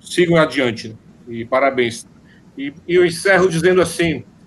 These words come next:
esse momento que a gente está vivendo, é, eu acho que há, existe uma grande convocação, mais do que um grande convite,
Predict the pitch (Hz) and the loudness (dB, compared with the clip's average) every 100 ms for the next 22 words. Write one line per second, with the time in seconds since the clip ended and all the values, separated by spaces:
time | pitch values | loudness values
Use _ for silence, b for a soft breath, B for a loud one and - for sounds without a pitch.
0 | - - 165 190 180 185 190 185 175 170 | -10 -8 -4 0 2 2 0 0 0 -2
1 | 175 160 143 151 185 185 123 - - - | -2 -2 -2 -2 -2 -4 -8 -18 -20 -20
2 | - _ _ - 139 135 135 131 135 135 | -20 _ _ -8 -2 4 4 4 2 -2
3 | 143 151 - 165 170 170 147 147 165 180 | -6 -6 -2 0 0 0 -4 -4 -4 -4
4 | 175 - 151 143 131 165 190 180 170 - | -4 -8 -6 -6 -2 0 0 -2 -8 -8
5 | - 214 190 185 175 160 - - 151 131 | -2 0 0 -2 0 -4 -4 -8 -6 -6
6 | - - - - - - 143 185 214 175 | -10 -20 -20 -20 -20 -12 -4 0 0 0
7 | 175 165 156 156 127 143 123 120 113 - | -2 0 -2 -2 -4 -8 -6 -8 -12 -20